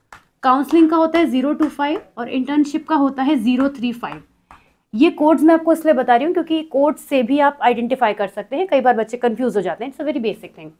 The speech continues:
अब हम आगे बढ़ते हैं। इंटर्नशिप एक लॉन्ग प्रोसेस है, टू फ़ोर्टी आवर्स की हमें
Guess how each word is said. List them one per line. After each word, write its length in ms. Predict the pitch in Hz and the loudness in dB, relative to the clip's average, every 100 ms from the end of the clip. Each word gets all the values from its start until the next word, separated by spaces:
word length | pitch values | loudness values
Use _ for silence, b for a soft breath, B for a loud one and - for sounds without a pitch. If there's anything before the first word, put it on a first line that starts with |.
| _ _ _ _ - | _ _ _ _ -4
अब 140 | 240 | 0
हम 100 | 349 | 2
आगे 220 | 359 320 359 | 0 0 2
बढ़ते 280 | 320 320 | 2 0
हैं। 220 | 302 320 415 - _ _ _ _ _ _ | -4 -6 -8 -12 _ _ _ _ _ _
इंटर्नशिप 600 | 269 294 349 349 349 403 | -2 0 0 0 0 -2
एक 140 | 392 381 | -2 0
लॉन्ग 280 | 262 262 311 | 2 2 0
प्रोसेस 400 | 254 247 202 - | -2 -2 -4 -6
है, 140 | 147 - _ _ _ | -12 -14 _ _ _
टू 140 | 339 370 | 4 4
फ़ोर्टी 340 | - 294 311 | 4 2 2
आवर्स 320 | 262 220 233 | 2 2 -2
की 160 | - 262 | -2 -2
हमें 340 | 254 247 262 | 0 0 -2